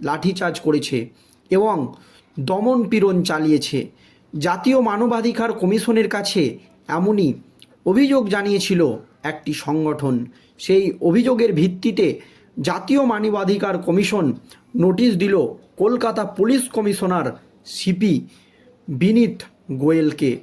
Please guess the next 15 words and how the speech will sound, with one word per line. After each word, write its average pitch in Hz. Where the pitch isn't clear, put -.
নোটিশের 262
প্রেক্ষিতে 240
কী 254
ব্যবস্থা 214
নেওয়া 220
হয়েছে 190
তা 165
দুই 151
সপ্তাহের 220
মধ্যে 180
বিনীত 190
গোয়েলকে 190
জানাতে 156
হবে, 135
তা 170